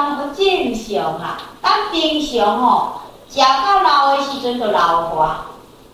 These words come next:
吼。有的人还未老，就已经即个耳孔都，吼，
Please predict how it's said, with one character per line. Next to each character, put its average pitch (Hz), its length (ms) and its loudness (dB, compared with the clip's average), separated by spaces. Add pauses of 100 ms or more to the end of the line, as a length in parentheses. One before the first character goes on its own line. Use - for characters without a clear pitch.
(120)
吼。 - 300 0 (200)
有 311 120 -2
的 311 60 0
人 370 200 6
还 - 420 2
未 254 160 -2
老， 285 300 4
就 233 200 -4
已 - 220 -4
经 254 320 -4
即 359 80 -6
个 381 60 -4
耳 208 320 -6 (120)
孔 294 280 -2
都， 240 60 -8 (1160)
吼， - 300 -2